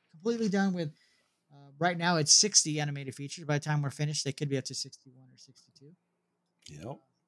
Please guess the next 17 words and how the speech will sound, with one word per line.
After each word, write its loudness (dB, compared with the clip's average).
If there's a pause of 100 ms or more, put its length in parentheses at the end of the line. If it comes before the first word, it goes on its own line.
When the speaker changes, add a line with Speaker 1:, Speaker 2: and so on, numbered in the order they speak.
(140)
Speaker 1:
We'll 4
see 6
how 2
our 0
movie -4
or 0
how 2 (180)
we 2
compare 0
to 0
each -4
other -8
and -18 (200)
on -20
where -20
we -20
have -20